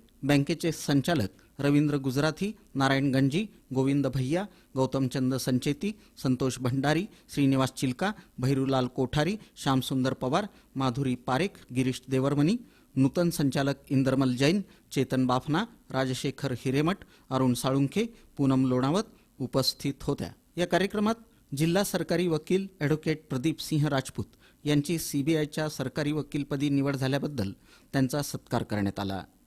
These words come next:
तसंच ज्ञानेश्वर मॅकल, कनुभाई शहा, केदारनाथ उंबर्जे, आनंद चंदनशिवे, चंद्रकांत रमण शेट्टी यांचाही सत्कार करण्यात आला.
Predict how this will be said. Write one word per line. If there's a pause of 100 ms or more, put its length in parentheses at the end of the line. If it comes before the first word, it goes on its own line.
(300)
तसंच (320)
ज्ञानेश्वर
मॅकल, (260)
कनुभाई
शहा, (500)
केदारनाथ (120)
उंबर्जे, (340)
आनंद
चंदनशिवे, (320)
चंद्रकांत
रमण
शेट्टी (340)
यांचाही
सत्कार
करण्यात
आला.